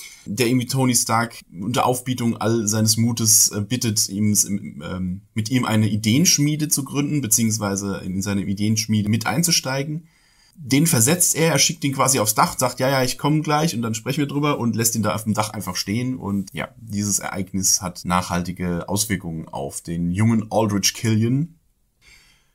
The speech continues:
Zurück in der Neuzeit, wie gesagt, Tony Stark verschanzt sich in seinem Keller und schraubt immer wieder an neuen Iron Man Anzügen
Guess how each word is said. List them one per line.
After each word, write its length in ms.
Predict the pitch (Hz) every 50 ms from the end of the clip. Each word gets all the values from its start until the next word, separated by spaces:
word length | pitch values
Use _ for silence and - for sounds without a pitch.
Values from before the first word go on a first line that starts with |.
| _ _ _ _ _ _ _
Zurück 240 | - - 170 180 180
in 60 | 170
der 100 | 143 131
Neuzeit, 560 | 127 143 170 175 - - 160 156 160 165 - 131
wie 80 | 135
gesagt, 440 | 135 120 123 127 123 - - - -
Tony 280 | - 135 127 127 123 117
Stark 320 | - - 113 117 117 -
verschanzt 640 | - 127 110 107 - - 123 123 143 143 - - -
sich 260 | 139 139 - - -
in 160 | 127 127 123
seinem 340 | 113 120 113 113 110 107 104
Keller 380 | 107 - 131 127 135 135 131 -
und 140 | 107 104
schraubt 560 | - - - 92 95 101 117 110 - - - 120
immer 160 | 120 117 113
wieder 220 | 113 110 107 78
an 100 | 92 101
neuen 260 | 98 98 98 95 98
Iron 300 | 95 - - 175 160 117
Man 140 | 101 98 98
Anzügen 720 | - 92 104 104 - - 113 117 117 131 143 156 175 -